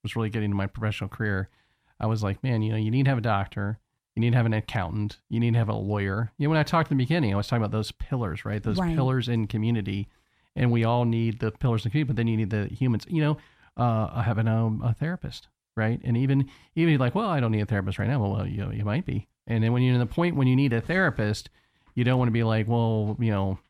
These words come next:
Speaker 1: A Abbott therapy," you know, you wanna be, like, like, researching, like, one that you have a relationship with, right?
Speaker 2: Absolutely.
Speaker 1: It's the same thing.
Speaker 2: So, and, and I agree. I couldn't agree more.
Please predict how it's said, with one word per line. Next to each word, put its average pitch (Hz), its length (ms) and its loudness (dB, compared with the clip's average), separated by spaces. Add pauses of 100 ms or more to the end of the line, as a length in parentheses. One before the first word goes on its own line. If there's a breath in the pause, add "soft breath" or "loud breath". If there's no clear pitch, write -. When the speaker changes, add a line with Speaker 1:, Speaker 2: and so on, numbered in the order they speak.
(200)
Speaker 1:
A 117 180 2
Abbott 110 380 2
therapy," 117 340 0
you 107 180 0
know, 107 60 2
you 107 140 0
wanna 107 120 0
be, 107 40 0
like, 104 220 -4
like, 101 280 -6
researching, 113 680 -2
like, 104 260 -2
one 107 320 -2
that 104 100 -2
you 113 80 -2
have 107 120 -2
a 120 40 0
relationship 147 520 -2
with, 101 120 -2
right? 165 140 4
Speaker 2:
Absolutely. 170 540 -4 (120)
Speaker 1:
It's 117 120 -6
the 117 60 0
same 123 320 -2
thing. 156 320 -4
Speaker 2:
So, 208 320 -2
and, 196 360 0
and 196 180 0
I 185 100 0
agree. 190 480 -4
I 190 60 -4
couldn't 190 240 -2
agree 190 260 -2
more. 180 520 -2